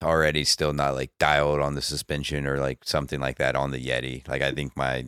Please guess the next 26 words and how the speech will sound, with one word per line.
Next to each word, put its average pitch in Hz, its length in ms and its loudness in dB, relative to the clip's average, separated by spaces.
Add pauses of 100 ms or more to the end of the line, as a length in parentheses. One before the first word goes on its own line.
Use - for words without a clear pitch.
e-bike 65 440 -4
would 64 100 -6
handle 62 320 -6
it 64 140 -10
better, 64 480 -2
a 65 40 -8
little 69 200 -2
bit 67 100 -4
more 67 180 -4
travel, 65 460 -2
and 64 80 -6
that 62 180 -4
V 69 160 -8
P - 140 -12
P 85 220 -4
is 87 180 -2
nice. 78 540 -4 (680)
Where 71 140 0
I'm 69 160 0
just, 69 160 -4
like, 65 160 -4
clanking 71 520 -4
the 64 120 -8
Yeti 64 400 -6
right - 160 -6
now. - 680 -4